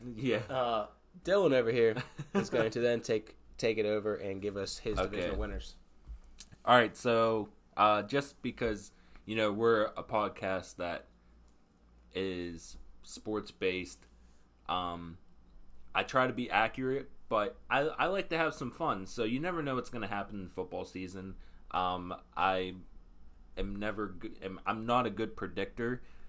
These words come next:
Speaker 1: so this is not something that you might wanna listen to, but
Speaker 2: <laughs>
Speaker 1: this is something that y-, you might find interesting.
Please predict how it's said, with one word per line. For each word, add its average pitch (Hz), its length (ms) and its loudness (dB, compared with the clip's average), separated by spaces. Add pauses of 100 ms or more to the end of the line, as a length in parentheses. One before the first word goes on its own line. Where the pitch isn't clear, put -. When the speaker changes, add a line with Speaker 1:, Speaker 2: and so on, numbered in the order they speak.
(120)
Speaker 1:
so 110 300 2
this 117 240 0
is 107 160 -8
not 110 520 -4
something 104 540 -8
that 92 180 -6
you 90 60 -10
might 95 220 -4
wanna 87 160 -8
listen 110 320 -6
to, 151 340 -4
but 185 380 0 (160)
Speaker 2:
<laughs> - 160 -20
Speaker 1:
this 113 220 -2
is 110 100 -8
something 104 480 -6
that 92 280 -2
y-, 92 140 -16 (160)
you 120 120 0
might 110 220 2
find 92 220 -2
interesting. - 440 -10